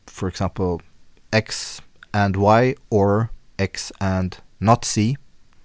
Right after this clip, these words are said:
just to take an example. The job of the solver, um, is to assign values to the variables X, Y, and Z in this case, so that the specified formulas turn out true,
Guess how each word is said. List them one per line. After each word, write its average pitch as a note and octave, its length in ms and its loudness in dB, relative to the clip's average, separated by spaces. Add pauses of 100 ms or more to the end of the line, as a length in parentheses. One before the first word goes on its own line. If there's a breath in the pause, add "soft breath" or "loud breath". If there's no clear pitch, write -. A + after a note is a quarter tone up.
(260)
just - 260 -6 (360)
to G2+ 120 -12
take - 200 -8
an F2+ 60 -6
example. G#2 420 -2 (880 loud breath)
The G#2+ 140 4
job A#2+ 400 6
of G#2+ 120 4
the G#2+ 60 -4
solver, C3+ 600 4 (1000)
um, G2 680 0
is A2+ 280 2
to G2+ 380 2
assign A2 460 2
values A2+ 460 4
to - 180 -2
the F#2+ 100 -2
variables F#2+ 760 -2 (160)
X, - 220 -4
Y, F#2 120 -2
and F2+ 100 -2
Z A#2 260 0
in A2 120 -4
this G#2+ 180 -2
case, B2 260 -2
so - 160 -2
that F#2+ 280 -2
the F#2+ 100 -4
specified - 600 -2
formulas F#2+ 520 -6 (180)
turn F#2 240 -2
out F#2+ 300 -4
true, G2 320 2